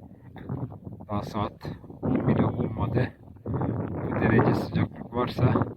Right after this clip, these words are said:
on iki, bir, ikileri düşünemiyorum. Bu yıl hava sıcaklıkları gerçekten yaylada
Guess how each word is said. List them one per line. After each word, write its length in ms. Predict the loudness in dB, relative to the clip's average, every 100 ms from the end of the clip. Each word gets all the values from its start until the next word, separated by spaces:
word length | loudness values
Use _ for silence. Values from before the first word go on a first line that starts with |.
| -12 -14 -12 -10 -8 -8 -2
on 60 | 0
iki, 220 | 0 2
bir, 480 | 2 2 2 0 -2
ikileri 500 | -2 -2 0 -2 -2
düşünemiyorum. 600 | -2 2 2 2 2 2 0 -6 -12 -12 -18 -20 -20 _ _ _ _ _ _ _ _ _ -14 -12 -12 -14 _ -20
Bu 120 | -4 2
yıl 200 | 4 4 -2 -20 -20 -18 -10 -8 -8 -10 -14 _
hava 260 | -6 0 0
sıcaklıkları 800 | 0 -2 -2 -4 -12 -4 -2 0
gerçekten 640 | 2 2 2 0 0 2
yaylada 440 | 4 4 4 2